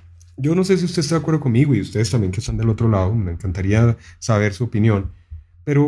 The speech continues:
uno no se debe casar con, y hoy en día menos, con, con lo que ves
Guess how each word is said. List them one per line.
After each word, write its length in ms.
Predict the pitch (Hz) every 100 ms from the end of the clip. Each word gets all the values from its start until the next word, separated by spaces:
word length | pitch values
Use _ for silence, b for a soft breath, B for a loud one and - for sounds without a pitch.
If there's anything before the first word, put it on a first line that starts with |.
| 139
uno 180 | 151 175
no 120 | 175
se 140 | 170
debe 100 | 160
casar 420 | 160 120 107 113
con, 400 | - 139 139 135 - _
y 100 | 147
hoy 140 | 160 180
en 100 | 180
día 140 | 180
menos, 460 | 160 127 90 - - _ _ _ _ _ _ _ _ - _
con, 400 | 117 113 117 -
con 200 | 135 120
lo 140 | 117
que 120 | 127
ves 460 | 117 117 131 - -